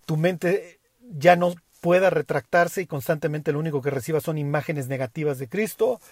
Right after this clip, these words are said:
o porque esto implica cometer el pecado imperdonable y Dios ya te va a dejar de buscar. Lo que,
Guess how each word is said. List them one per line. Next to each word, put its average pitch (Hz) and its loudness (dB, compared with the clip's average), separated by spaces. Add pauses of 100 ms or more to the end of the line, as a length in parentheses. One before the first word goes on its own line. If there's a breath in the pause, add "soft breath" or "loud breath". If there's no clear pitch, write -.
(420 soft breath)
o 175 2
porque 185 2
esto 202 -2
implica 180 -4
cometer 151 0
el 160 0
pecado 151 -2
imperdonable 147 0
y 143 -2
Dios 185 6
ya 214 8
te 190 0
va 180 4
a 180 2
dejar 165 0
de 156 -4
buscar. 120 -12 (2500)
Lo - 4
que, 202 -2